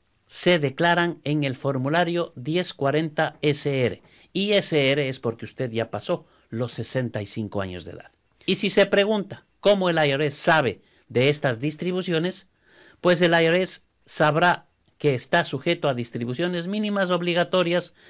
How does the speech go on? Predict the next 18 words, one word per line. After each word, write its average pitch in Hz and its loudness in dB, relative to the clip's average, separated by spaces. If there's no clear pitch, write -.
de 135 0
cuenta 160 0
I 147 4
R 135 2
A 151 -2
porque 139 -2
el 127 0
banco, 151 0
la 156 0
compañía 160 2
que 156 4
administra 139 0
el 107 -2
fondo 135 0
u 117 -2
otra 135 -2
institución 110 -8
financiera, 180 0